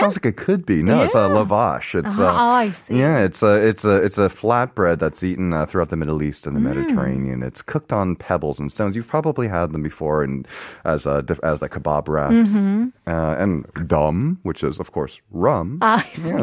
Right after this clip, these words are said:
Speaker 1: the, you
Speaker 2: See
Speaker 1: know,
Speaker 2: what
Speaker 1: the,
Speaker 2: you
Speaker 1: the,
Speaker 2: did there.
Speaker 1: the, the Cuban, uh, was it sugar-based, uh, liqueur. And then lemonade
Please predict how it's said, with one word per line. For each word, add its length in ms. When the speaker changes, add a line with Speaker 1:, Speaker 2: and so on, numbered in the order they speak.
Speaker 1:
the, 320
you 60
Speaker 2:
See 20
Speaker 1:
know, 80
Speaker 2:
what 120
Speaker 1:
the, 40
Speaker 2:
you 80
Speaker 1:
the, 160
Speaker 2:
did 80
there. 160
Speaker 1:
the, 80
the 80
Cuban, 560
uh, 160
was 240
it 160
sugar-based, 800
uh, 160
liqueur. 320
And 100
then 300
lemonade 560